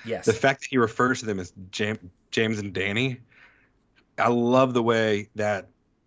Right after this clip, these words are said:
Speaker 2: and I'm working ahead a little bit right now, but I love the way that that makes them, like, they hadn't always been two men who had founded a city.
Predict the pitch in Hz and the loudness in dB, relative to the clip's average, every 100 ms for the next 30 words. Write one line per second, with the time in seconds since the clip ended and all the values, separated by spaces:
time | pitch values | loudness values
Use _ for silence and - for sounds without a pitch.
0 | _ _ - 123 123 135 127 135 127 117 | _ _ -10 -4 0 0 0 0 2 2
1 | 113 101 98 101 92 95 95 98 104 120 | 2 0 -2 -4 -6 -6 -4 -2 0 0
2 | 123 113 107 101 110 98 101 101 - 107 | 2 2 2 2 0 -2 -2 -4 0 0
3 | 98 - 131 - 170 165 - 156 151 123 | 0 -4 -6 0 0 0 -4 -4 -2 -2
4 | 123 120 101 120 104 120 110 104 98 92 | -2 -2 -4 -8 -8 -6 -4 -4 -4 -8
5 | - 98 98 90 90 - 92 - - | -4 -4 -4 -6 -8 -8 -8 -8 -16